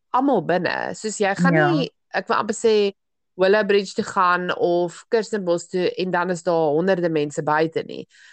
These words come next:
Speaker 1: Waar
Speaker 2: Ja.
Speaker 1: in Europa of ten minste dan nou in Duitsland en Frankryk en Praag en so waar ons was, soos dit hou hulle nie terug nie. Daar's nie regtig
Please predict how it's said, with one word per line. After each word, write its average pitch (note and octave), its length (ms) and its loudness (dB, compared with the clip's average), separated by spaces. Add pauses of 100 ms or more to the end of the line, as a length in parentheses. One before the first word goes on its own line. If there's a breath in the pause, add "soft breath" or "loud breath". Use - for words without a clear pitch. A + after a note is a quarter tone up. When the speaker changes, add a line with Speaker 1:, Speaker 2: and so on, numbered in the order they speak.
(140 soft breath)
Speaker 1:
Waar C4+ 300 6
Speaker 2:
Ja. - 20 2
Speaker 1:
in C#4+ 100 4 (120)
Europa B3 500 4
of A3 180 0
ten A3+ 120 0
minste G#3+ 340 -4
dan G#3 160 0
nou G3+ 140 2
in F3+ 100 -2
Duitsland E3+ 540 0
en F3+ 100 -6
Frankryk F#3+ 760 0
en E3 120 -6
Praag G#3 460 2
en F3+ 100 -2
so E3+ 160 0
waar E3 160 2
ons F3 200 -2
was, D#3 340 0 (380 soft breath)
soos - 360 -2 (160)
dit C4+ 180 2
hou D#4 200 4
hulle G4+ 260 6
nie F4 80 2
terug C#4+ 380 2
nie. C#3+ 360 -4
Daar's A#3+ 300 2
nie A#4+ 140 6
regtig D4 340 2